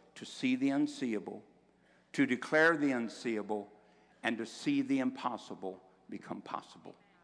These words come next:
Hallelujah. Hallelujah.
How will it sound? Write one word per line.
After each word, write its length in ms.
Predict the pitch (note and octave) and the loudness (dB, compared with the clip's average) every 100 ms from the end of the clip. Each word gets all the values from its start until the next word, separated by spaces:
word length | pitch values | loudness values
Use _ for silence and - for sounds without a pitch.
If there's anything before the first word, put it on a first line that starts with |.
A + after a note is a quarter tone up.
| _ _ _ _ _ _ _ _ _ G3 F#3 F3+ - _ F3+ F#3 _ _ _ _ _ _ _ | _ _ _ _ _ _ _ _ _ _ _ _ -20 _ _ _ _ _ _ _ _ _ _
Hallelujah. 720 | - C3+ C3 B2 A#2+ G2 G2+ - - _ _ _ _ _ _ _ _ | 0 2 2 0 -2 -4 -8 -12 -20 _ _ _ _ _ _ _ _
Hallelujah. 680 | - D3 C#3+ C3 C3 A2 F#2 | 0 2 2 0 0 -2 -4